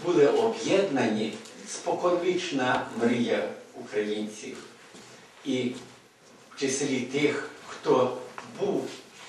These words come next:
абсолютно впевнений, що той день настане, був великий, геніальний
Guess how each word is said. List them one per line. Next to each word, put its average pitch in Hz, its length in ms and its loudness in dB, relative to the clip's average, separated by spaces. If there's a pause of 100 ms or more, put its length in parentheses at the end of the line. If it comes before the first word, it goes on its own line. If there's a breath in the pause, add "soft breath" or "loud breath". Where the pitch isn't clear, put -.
абсолютно 190 800 4
впевнений, 190 880 10 (280)
що 180 180 4
той 185 340 8
день 175 280 6
настане, 170 760 6 (400)
був 127 100 0
великий, 131 680 2 (460)
геніальний 123 800 6